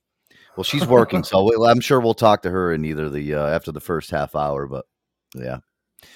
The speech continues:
now it was a good time, dude. Listen, you know, I, I, I realized too that, um, <laughs>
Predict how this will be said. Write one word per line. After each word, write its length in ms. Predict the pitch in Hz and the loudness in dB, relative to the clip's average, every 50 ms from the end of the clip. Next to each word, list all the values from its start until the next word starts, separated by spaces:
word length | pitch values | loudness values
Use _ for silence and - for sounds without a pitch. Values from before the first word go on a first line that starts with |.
| - _ - | -20 _ 2
now 100 | 139 131 | 4 6
it 40 | 135 | 6
was 100 | 143 123 | 6 4
a 60 | 139 | 2
good 180 | 107 143 123 - | 2 2 2 2
time, 240 | - 110 104 101 90 | 2 2 2 2 2
dude. 160 | 98 98 92 | 0 0 0
Listen, 300 | 104 104 - - 98 95 | 0 0 0 0 -4 -4
you 120 | 95 117 107 | -2 0 0
know, 180 | 98 95 92 | 0 0 0
I, 400 | - 101 104 107 95 - 113 113 | 0 0 0 0 2 2 0 0
I, 40 | 117 - - | 0 -2 0
I 60 | 107 110 | 0 0
realized 640 | 107 104 110 110 110 104 101 92 87 87 - - | 0 2 2 2 4 4 4 2 2 -2 -4 -6
too 140 | 110 98 92 | -4 -2 0
that, 180 | 87 85 80 76 | 0 0 0 0
um, 340 | 78 76 73 71 69 - _ _ _ _ _ _ - - _ - | -2 -2 -2 -4 -8 -12 _ _ _ _ _ _ -20 -14 _ -8
<laughs> 100 | 104 | -8